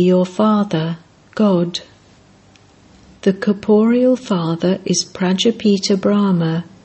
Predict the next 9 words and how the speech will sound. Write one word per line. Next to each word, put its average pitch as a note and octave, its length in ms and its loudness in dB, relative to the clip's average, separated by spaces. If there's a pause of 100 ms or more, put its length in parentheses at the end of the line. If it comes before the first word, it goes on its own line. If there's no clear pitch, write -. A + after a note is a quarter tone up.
(420)
because F#3+ 640 0
it F#3+ 240 -2
is F#3 240 0
through A3 540 0
Brahma F#3 720 0 (240)
that F3+ 280 -2
God F3+ 380 -2
creates F#3+ 680 -2
Brahmins. F3 1000 -2